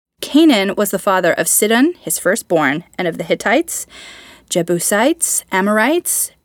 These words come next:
Girgashites, Hivitites, Arkaratites, Sinites, Arvadites, Nemarites, and Hamathites. Later, the Canaanite clan scattered,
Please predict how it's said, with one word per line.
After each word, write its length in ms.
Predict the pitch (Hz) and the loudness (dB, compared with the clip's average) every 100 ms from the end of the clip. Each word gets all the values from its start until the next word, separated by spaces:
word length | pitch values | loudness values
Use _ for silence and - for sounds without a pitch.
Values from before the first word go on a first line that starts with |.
| _ | _
Girgashites, 1040 | - 190 196 180 196 - 220 302 - - - _ - | -4 0 2 2 0 0 0 0 -2 -6 -6 _ -6
Hivitites, 800 | 196 190 180 190 196 220 - - _ _ - | -2 0 -2 0 0 0 -6 -8 _ _ -4
Arkaratites, 1120 | - - - 190 185 185 - 180 262 - - | -4 -4 -8 -2 -2 -2 -2 0 0 -2 -6
Sinites, 640 | - - 170 185 339 - - - - - - | -4 -2 0 2 0 -2 -6 -10 -20 -16 -2
Arvadites, 920 | 180 185 190 202 233 320 359 - - _ | 0 2 4 4 4 2 0 -4 -6 _
Nemarites, 720 | 202 185 170 165 165 175 - - | -4 -2 0 2 2 0 -4 -6
and 360 | - 175 175 175 | -4 -2 -2 -4
Hamathites. 880 | - 214 170 165 - - - - - _ _ _ _ - _ _ - | -6 -6 -4 -4 -8 -8 -8 -8 -10 _ _ _ _ -20 _ _ -8
Later, 520 | 175 165 147 185 269 _ - | -2 0 0 -2 -4 _ -8
the 80 | |
Canaanite 680 | 180 - - 311 294 277 262 | -6 -2 4 6 6 2 0
clan 480 | - 214 190 190 190 | -2 -2 0 -2 -4
scattered, 600 | - - 135 - - - | -6 -2 -2 -2 -6 -10